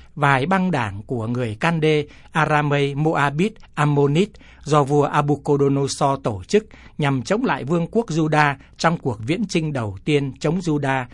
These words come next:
năm sáu trăm lẻ hai trước công nguyên. Các sự kiện này xảy ra dưới thời vua Joachim cai trị Juda giữa các năm sáu trăm lẻ chín tới năm trăm chín mươi tám trước công nguyên. Tuy nhiên, vào thời đó,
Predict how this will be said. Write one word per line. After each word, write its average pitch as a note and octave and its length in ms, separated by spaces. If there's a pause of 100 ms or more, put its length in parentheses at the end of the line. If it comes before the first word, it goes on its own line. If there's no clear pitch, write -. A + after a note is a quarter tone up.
(180)
năm D3 180 (100)
sáu D#3 200
trăm C#3 220
lẻ G#2 220
hai C3 260
trước F#3 240
công C3 200
nguyên. A#2+ 220 (800)
Các C4 200
sự F3+ 160
kiện D#3 220
này C#3 180
xảy A2 280
ra F3+ 160
dưới F#3+ 220
thời A#2 240
vua E3 220
Joachim D#3+ 680 (260)
cai E3+ 180
trị D#3 220
Juda D3 460
giữa D3+ 140
các - 220
năm D#3 180
sáu E3 280
trăm D3+ 200
lẻ A#2 280
chín D#3 260
tới F#3 160
năm C#3+ 220
trăm C#3+ 240
chín E3 200
mươi D3+ 100
tám C#3 280
trước F#3+ 240
công C#3 200
nguyên. B2+ 240 (880)
Tuy F#3+ 120
nhiên, F3 240
vào C#3+ 180
thời B2 260
đó, C#3 300